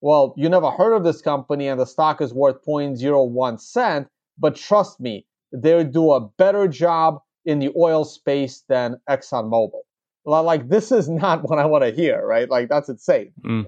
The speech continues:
Speaker 1: If that was true, it wouldn't be, you know, worth less than a penny. So I wouldn't recommend it to balance a portfolio, but yes, I believe adding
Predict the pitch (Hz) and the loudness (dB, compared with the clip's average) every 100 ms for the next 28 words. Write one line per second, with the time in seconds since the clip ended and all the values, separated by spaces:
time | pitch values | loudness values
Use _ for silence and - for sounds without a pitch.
0 | - 139 151 143 131 - - 240 156 143 | -4 -2 0 0 0 -4 0 2 2 -2
1 | _ - 170 151 160 147 120 127 120 113 | _ -2 0 2 0 0 -4 -4 -4 -10
2 | _ _ _ _ 135 123 117 110 139 127 | _ _ _ _ -6 -2 -2 2 2 2
3 | 117 127 120 - 104 92 120 95 _ _ | 0 -4 -4 -6 -14 -10 -10 -10 _ _
4 | _ _ _ _ _ - 208 254 320 277 | _ _ _ _ _ -2 0 2 2 0
5 | 233 202 220 208 196 170 120 156 165 139 | 0 -4 -2 -2 -2 -4 -4 -4 -4 -8
6 | 151 262 240 165 139 151 226 302 120 - | 0 2 2 0 0 -2 -2 -2 -6 -8
7 | 147 175 220 196 - 135 165 196 175 | -4 -2 -2 -4 -6 -6 -2 -2 -4